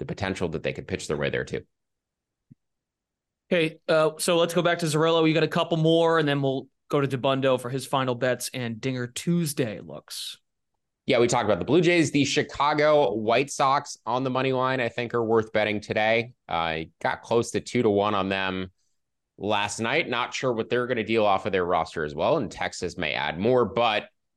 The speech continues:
Speaker 1: terms of today's matchup, the White Sox probably gonna deal Tim Anderson. Even if they do, they still have six above average hitters against left-handed pitching in there. They rate pretty well against lefties. They have all season.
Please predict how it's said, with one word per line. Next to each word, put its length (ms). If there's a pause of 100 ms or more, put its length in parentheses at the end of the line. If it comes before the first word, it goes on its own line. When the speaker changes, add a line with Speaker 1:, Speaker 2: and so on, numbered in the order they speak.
Speaker 1:
terms 240
of 100
today's 320
matchup, 520 (360)
the 80
White 300
Sox 480 (360)
probably 340
gonna 140
deal 200
Tim 200
Anderson. 520
Even 280
if 120
they 100
do, 220
they 120
still 220
have 160
six 400
above 300
average 320
hitters 460 (440)
against 400
left-handed 460
pitching 340
in 240
there. 420 (200)
They 100
rate 400
pretty 240
well 220
against 280
lefties. 460
They 140
have 200
all 140
season. 560